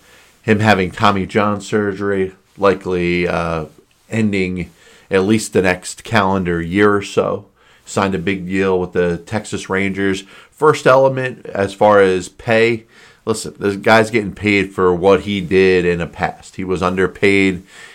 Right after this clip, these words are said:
in, in the years of, uh, twenty eighteen to twenty twenty-one.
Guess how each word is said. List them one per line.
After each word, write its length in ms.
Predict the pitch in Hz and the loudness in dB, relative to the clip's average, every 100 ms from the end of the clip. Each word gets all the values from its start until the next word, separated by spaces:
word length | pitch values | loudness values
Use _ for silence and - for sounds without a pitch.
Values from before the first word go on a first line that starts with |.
| - | -8
in, 540 | 104 92 98 104 98 | -6 -4 0 -2 -2
in 120 | 110 101 | -6 -2
the 100 | 98 | 0
years 380 | 92 95 95 | 2 2 2
of, 80 | 90 | 0
uh, 560 | 92 92 80 87 85 78 - | 0 -2 -2 -2 -2 -4 -10
twenty 400 | - 101 95 95 | -6 -4 -2 -4
eighteen 640 | 104 110 107 - 104 98 90 | -2 -2 -4 -8 -6 -6 -6
to 100 | 87 | -6
twenty 460 | - 92 90 90 | -4 -2 -2 -4
twenty-one. 800 | 87 - 87 85 92 110 107 101 | -8 -6 -4 -2 0 2 0 -4